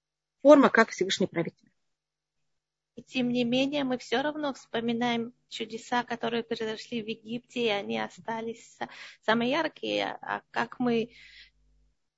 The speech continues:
Speaker 2: вспоминаем о чудесах, которые происходят в истории?
Speaker 1: Да-да.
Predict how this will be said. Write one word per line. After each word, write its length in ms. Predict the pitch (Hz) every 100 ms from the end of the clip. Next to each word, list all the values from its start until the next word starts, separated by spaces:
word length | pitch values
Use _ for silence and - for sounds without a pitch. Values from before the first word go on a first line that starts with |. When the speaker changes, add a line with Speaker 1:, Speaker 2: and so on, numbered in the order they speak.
| _
Speaker 2:
вспоминаем 800 | - - - 233 233 226 247 233
о 60 |
чудесах, 400 | 233 - 220 240
которые 260 | - 185 196
происходят 500 | 202 - - 226 208
в 280 | - - 214
истории? 640 | 208 - 208 214 220 214 _ _ _ _ -
Speaker 1:
Да-да. 160 | 190